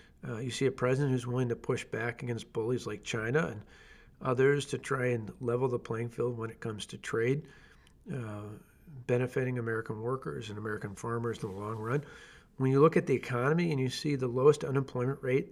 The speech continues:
since fifty years ago in December of nineteen sixty-nine, the lowest ever for African American, Asian American, Hispanic American, people with disabilities, veterans, and so forth.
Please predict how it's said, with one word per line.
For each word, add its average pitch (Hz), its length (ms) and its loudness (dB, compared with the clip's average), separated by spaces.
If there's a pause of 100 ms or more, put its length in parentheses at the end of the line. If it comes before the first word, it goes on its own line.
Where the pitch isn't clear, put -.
(300)
since 131 260 -10
fifty 160 280 -2
years 131 240 2
ago 147 260 6
in 127 80 2
December 127 420 0
of 117 60 -4
nineteen 120 400 -6
sixty-nine, 120 680 -4 (960)
the 135 100 2
lowest 143 440 10
ever 135 340 4
for 113 400 -4 (580)
African 139 460 2
American, 131 680 0 (320)
Asian 127 320 2
American, 127 580 0
Hispanic 123 520 -2
American, 113 640 -4
people 127 280 -4
with 107 100 -2
disabilities, 117 640 -2
veterans, 117 420 -4
and 104 100 -12
so 117 160 -4
forth. 147 280 4